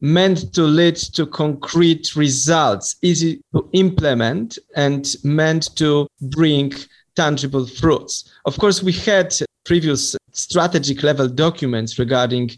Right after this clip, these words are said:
European Union's role in the defense and security area. They were, however, quite general. Even the two thousand sixteen,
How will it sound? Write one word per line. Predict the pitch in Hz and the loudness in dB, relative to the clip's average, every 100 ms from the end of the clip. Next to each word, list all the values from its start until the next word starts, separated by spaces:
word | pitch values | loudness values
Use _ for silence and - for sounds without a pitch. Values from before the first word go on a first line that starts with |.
| _ | _
European | 165 156 139 143 | 2 2 2 2
Union's | 143 151 139 123 - | 4 4 2 0 -2
role | 147 131 120 120 _ | 0 2 2 -2 _
in | - 139 | -6 -2
the | 135 | -2
defense | 131 127 - 156 143 143 | -4 -6 -2 -2 -2 -2
and | 131 | -2
security | - 123 - 185 165 131 - 117 117 _ _ | -2 -4 2 4 4 2 0 -2 -2 _ _
area. | 139 135 156 175 123 113 147 165 _ _ _ _ | -2 2 4 4 2 0 -4 -6 _ _ _ _
They | 135 139 175 180 | -4 2 4 2
were, | 151 165 165 151 - _ - | 2 4 4 2 -2 _ -8
however, | 170 160 156 151 - - | -2 0 2 0 -2 -8
quite | - 151 143 139 - 135 | -2 0 0 -4 -12 -10
general. | 139 175 175 139 120 110 | -2 2 2 2 0 -2
Even | 151 147 139 | -4 -2 -2
the | 135 | -2
two | 139 | -4
thousand | 151 156 143 143 | -2 -2 -2 -4
sixteen, | - 139 - - - 202 190 139 113 | -4 -6 -8 -10 -2 2 4 4 0